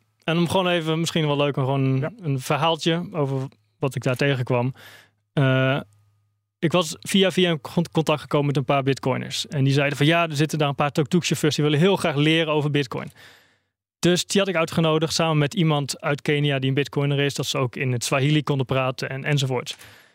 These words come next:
Speaker 1: Nou kwamen er uiteindelijk maar drie opdagen van de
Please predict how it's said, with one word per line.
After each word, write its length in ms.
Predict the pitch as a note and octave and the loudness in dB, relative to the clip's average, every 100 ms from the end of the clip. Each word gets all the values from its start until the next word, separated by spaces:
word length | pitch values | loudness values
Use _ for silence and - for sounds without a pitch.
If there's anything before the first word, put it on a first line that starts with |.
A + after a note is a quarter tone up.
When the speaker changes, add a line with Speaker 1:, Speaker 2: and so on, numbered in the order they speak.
| _ _ _ _ _ _ | _ _ _ _ _ _
Speaker 1:
Nou 180 | E3 E3 | 2 2
kwamen 280 | - G#3+ G3 | 4 2 4
er 60 | |
uiteindelijk 380 | F3 E3+ F3 E3 | 2 2 0 0
maar 80 | D#3 | 0
drie 220 | D#3+ F3 | 0 2
opdagen 420 | E3+ D3 C#3+ B2+ B2+ | 0 0 0 0 0
van 180 | C#3 | 0
de 100 | C3 | 0